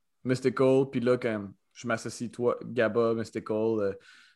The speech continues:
T-Joe dans le temps, Mys-, Mystical, puis, euh, c'est ça. Ça, c'était vraiment comme,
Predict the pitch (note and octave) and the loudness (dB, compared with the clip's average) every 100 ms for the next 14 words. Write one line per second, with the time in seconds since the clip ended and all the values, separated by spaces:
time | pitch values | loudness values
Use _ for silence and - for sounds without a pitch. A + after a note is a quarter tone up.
0 | _ - A#2 A2+ A2+ A2 A2+ A2+ G#2+ - | _ -8 -4 0 0 0 -2 -4 -6 -6
1 | A2 - A2 A2+ A2+ A2+ B2 A2+ A2 - | -6 -6 -2 2 2 2 0 0 0 -16
2 | - - - G#2+ G#2+ G#2 G2+ G2+ G2 G2 | -20 -18 0 2 4 4 2 2 2 0
3 | G2 G2 F#2+ F#2 F2+ - C#3 D#3 A3+ D#3+ | 0 0 -2 -4 -10 -6 2 6 6 6
4 | - C#3+ C#3 B2+ C3 D3 D3+ C#3 A2+ | 0 -4 2 4 6 4 4 4 2